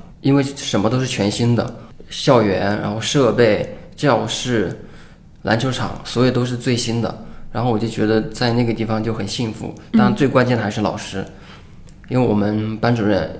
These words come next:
Speaker 1: 呃，也同时是我们的语文老师。
Speaker 2: 嗯。
Speaker 1: 他要求我们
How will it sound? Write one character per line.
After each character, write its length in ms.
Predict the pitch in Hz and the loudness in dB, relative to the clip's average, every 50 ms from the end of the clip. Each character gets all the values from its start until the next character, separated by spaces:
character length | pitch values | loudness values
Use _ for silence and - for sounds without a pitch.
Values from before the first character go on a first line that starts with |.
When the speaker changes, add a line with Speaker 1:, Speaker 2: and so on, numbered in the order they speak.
| - | -10
Speaker 1:
呃， 180 | - 95 90 92 | -8 -6 -6 -6
也 220 | 95 87 98 92 | -6 -6 -6 -6
同 180 | 95 - 104 107 | -6 -6 -6 -4
时 140 | 113 120 110 | -4 -2 -2
是 80 | 123 | 0
我 80 | 123 101 | 0 0
们 80 | 98 107 | 2 2
的 60 | 107 | 0
语 100 | 104 98 | 0 -2
文 140 | 87 95 101 | -2 -4 -4
老 120 | 101 - | -4 -4
师。 240 | - - - 90 90 98 - - - | -6 -8 -8 -8 -8 -10 -10 -10 -6
Speaker 2:
嗯。 260 | - 202 190 185 180 180 - - - - - - - - - - - | -2 -2 0 -2 -2 -4 -8 -14 -16 -16 -16 -16 -16 -16 -18 -14 -6
Speaker 1:
他 140 | - 127 | -2 0
要 180 | 120 120 120 - | 2 4 4 2
求 180 | - - 113 110 | 2 0 0 0
我 140 | 107 101 | 0 0
们 340 | 92 98 87 90 - - - | -2 -4 -6 -8 -10 -12 -14